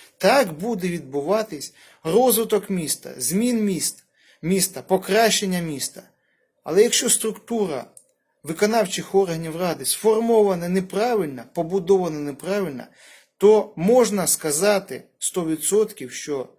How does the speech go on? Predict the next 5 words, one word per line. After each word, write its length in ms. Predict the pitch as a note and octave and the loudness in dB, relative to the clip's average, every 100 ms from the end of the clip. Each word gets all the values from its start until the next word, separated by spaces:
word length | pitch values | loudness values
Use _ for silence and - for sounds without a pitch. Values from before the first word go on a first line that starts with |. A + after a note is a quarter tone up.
| _ | _
місто 540 | D3 G#3 A#3+ - D3 - - | -4 0 2 0 -4 -14 -8
ніколи 540 | E3 F#3 F#3 F3+ G3+ | -4 -4 0 2 2
не 160 | F#3 C#3 | -2 -8
буде 360 | B2 E3 F3+ D#3 | -8 -8 -8 -10
розвиватись, 720 | C3+ A#2+ B2 A#2+ A2 - - | -12 -12 -10 -8 -10 -10 -16